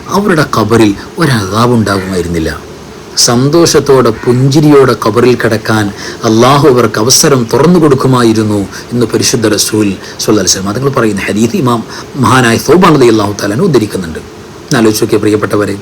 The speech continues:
അപ്പോൾ ഇന്നത്തെ രാത്രിയിലുള്ള സുന്നത്ത് നിസ്കാരങ്ങൾക്കടക്കം, പ്രത്യേകിച്ച്, ആ, തസ്ബീഹ് നിസ്കാരം നിസ്കരിക്കുന്നവർക്കടക്കം നാളത്തെ പകലിൽ മിഅ്റാജിൻ്റെ സുന്നത്ത് നോമ്പ് എടുക്കുന്നവർക്ക് പ്രിയപ്പെട്ടവർ എത്ര ബെനിഫിറ്റാണെന്ന്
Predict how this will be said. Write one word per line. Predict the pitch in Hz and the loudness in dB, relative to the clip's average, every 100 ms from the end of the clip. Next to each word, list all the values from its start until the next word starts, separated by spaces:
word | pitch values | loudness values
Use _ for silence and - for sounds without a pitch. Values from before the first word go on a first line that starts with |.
| - 117 | -10 -4
അപ്പോൾ | 113 214 - - - | 0 0 -2 -6 0
ഇന്നത്തെ | 170 214 - | 2 2 2
രാത്രിയിലുള്ള | 165 131 139 151 127 120 | 2 2 2 4 4 4
സുന്നത്ത് | 113 113 107 131 | 2 0 -2 0
നിസ്കാരങ്ങൾക്കടക്കം, | 127 - - 123 123 123 117 101 - - 117 - - - - | 0 0 0 0 0 0 0 -2 -4 -4 -6 -8 -18 -18 -8
പ്രത്യേകിച്ച്, | 127 156 143 139 233 - - - - | -2 4 4 4 -2 -4 -14 -12 -4
ആ, | 131 120 117 113 113 - | 0 0 0 -2 -4 -2
തസ്ബീഹ് | - 190 180 | 2 4 4
നിസ്കാരം | 156 - 139 123 | 4 2 0 0
നിസ്കരിക്കുന്നവർക്കടക്കം | 117 - 139 123 135 120 113 110 95 - 104 - - - - - - - - - - | 0 0 0 0 0 0 0 -2 -2 -2 -4 -6 -18 -18 -18 -18 -18 -18 -18 -16 -6
നാളത്തെ | 123 147 160 - | 0 2 2 2
പകലിൽ | 131 113 117 113 | 2 2 4 4
മിഅ്റാജിൻ്റെ | 104 110 143 160 196 208 175 | 2 0 2 4 4 4 4
സുന്നത്ത് | - 120 127 139 | 2 2 0 0
നോമ്പ് | 131 120 | 0 0
എടുക്കുന്നവർക്ക് | 107 - 113 104 110 - 101 - - - | 0 -2 -2 0 0 0 -2 -4 -16 -8
പ്രിയപ്പെട്ടവർ | 104 117 117 110 113 | -2 0 0 0 0
എത്ര | 110 113 - - 175 | 0 -2 -6 -2 0
ബെനിഫിറ്റാണെന്ന് | 123 104 113 139 135 127 107 104 101 | 0 0 0 -2 0 0 0 0 -2